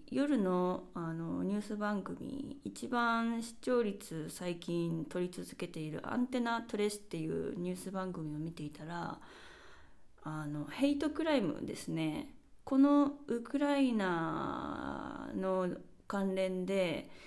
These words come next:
あの、私もちょっとこれは起きるんじゃないかって思っていたヘイトクライムがやっぱり起きてるみたいで、それについてニュースが取り上げていたので、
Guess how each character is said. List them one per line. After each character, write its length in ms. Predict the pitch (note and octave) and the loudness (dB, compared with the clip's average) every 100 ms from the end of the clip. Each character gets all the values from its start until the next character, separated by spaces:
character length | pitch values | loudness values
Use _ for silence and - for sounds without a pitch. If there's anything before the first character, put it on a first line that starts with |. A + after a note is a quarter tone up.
| - - - - | -18 -20 -16 -8
あ 80 | |
の、 100 | F3 | -4
私 300 | E3+ E3+ A#3 | -2 -2 4
も 160 | C4+ C4 | 6 6
ち 100 | C4+ | 4
ょ 20 | |
っ 40 | C#4 | 0
と 180 | - | -2
こ 140 | - G#3 | -2 0
れ 120 | A3 | 2
は 160 | A3+ G#3+ | 2 2
起 40 | |
き 140 | G#3+ A#3+ | 2 0
る 100 | G#3+ | 0
ん 40 | |
じ 60 | F3+ | 0
ゃ 40 | |
な 120 | F3 | -2
い 60 | F3 | -4
か 140 | F3 | -4
っ 40 | E3+ - - | -8 -10 -12
て 160 | - D#3 | -8 -6
思 220 | E3+ F3 | -4 -4
っ 20 | |
て 200 | E3+ - | -6 -8
い 40 | D#3 | -8
た 180 | D3 C#3+ | -8 -10
ヘ 220 | - C4+ | -2 -2
イ 60 | |
ト 140 | C4+ C4+ | 2 0
ク 140 | C4+ | 4
ラ 100 | C4+ | 4
イ 60 | B3 | 4
ム 100 | F3+ | 2
が 80 | E3 | 0
や 60 | |
っ 20 | |
ぱ 140 | - F3 | -2 -2
り 80 | E3 F#3+ | 0 0
起 100 | - | -2
き 20 | |
て 160 | - D#3 | -6 -6
る 100 | D3 | -4
み 140 | D#3 | -4
た 180 | D#3 D3 | -4 -6
い 120 | C#3+ | -6
で、 420 | C#3+ E3 D#3 - - - - - - - - - | -2 -2 -2 -8 -14 -20 -16 -14 -14 -16 -18 -16
そ 200 | - A#3+ | -4 2
れ 120 | C4 | 8
に 140 | C#4 C4+ | 8 8
つ 160 | C#4 | 6
い 100 | B3+ | 0
て 400 | - E3+ E3 E3 | 0 0 0 0
ニ 160 | E3+ G#3+ | 0 2
ュ 80 | A3 | 2
ー 20 | |
ス 300 | - - E3 | -2 -6 -6
が 580 | E3 E3 - - - - | -4 -4 -4 -6 -6 -8
取 180 | - F#3+ | -6 -2
り 60 | F#3+ | -2
上 80 | |
げ 120 | F#3 F#3 | -2 -4
て 140 | F3+ | -6
い 80 | E3+ | -6
た 140 | F3 | -6
の 180 | E3 D#3 | -4 -2
で、 420 | F#3+ G3 D#3 - | 0 2 0 -4